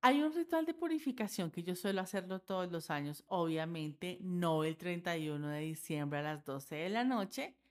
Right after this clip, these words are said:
sino en mi ducha el treinta y uno de diciembre. Podemos tomar un baño con sales y con, o con hierbas aromáticas. Yo normalmente suelo hacerlo con salecitas de baño, es muy relajante.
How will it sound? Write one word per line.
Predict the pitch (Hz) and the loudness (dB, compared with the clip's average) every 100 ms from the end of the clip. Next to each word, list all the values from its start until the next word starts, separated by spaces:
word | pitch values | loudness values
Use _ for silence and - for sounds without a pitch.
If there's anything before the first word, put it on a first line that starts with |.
| _ _ | _ _
sino | - 330 302 302 | -8 -2 0 2
en | 294 | 2
mi | 285 277 | 4 4
ducha | 220 208 269 294 | 4 2 0 -2
el | 262 175 - | -2 -4 -2
treinta | 196 196 190 | -2 0 -2
y | 165 | -2
uno | 151 143 | -2 -2
de | 143 | -4
diciembre. | 151 - 131 120 - - _ _ _ | -6 -6 -6 -6 -8 -12 _ _ _
Podemos | 269 294 330 339 | 4 6 6 4
tomar | 359 254 214 | 2 4 4
un | 220 214 | 4 4
baño | 233 247 269 | 4 4 0
con | 240 185 | 0 -2
sales | - - 151 156 208 311 - | 0 4 6 6 2 -4 -8
y | 202 | -6
con, | 165 151 | -6 -2
o | 185 180 | 0 2
con | 175 156 | 2 0
hierbas | 147 143 143 156 185 | 0 -2 -4 -4 -4
aromáticas. | 180 151 147 151 147 139 131 - - - - - | -4 -2 0 0 -4 -8 -10 -10 -20 -20 -12 0
Yo | 226 | 4
normalmente | 247 247 247 247 | 6 4 2 0
suelo | 247 214 | 2 2
hacerlo | 220 208 202 | 2 0 0
con | 208 | 0
salecitas | 196 180 160 160 160 151 151 | 0 0 -2 -6 -6 -6 -4
de | 170 | -2
baño, | 160 139 147 156 | -2 -2 -2 -6
es | 165 | -8
muy | 175 185 196 190 | -6 -2 0 0
relajante. | 165 160 147 147 - - - - | -2 -4 -4 -6 -8 -10 -12 -18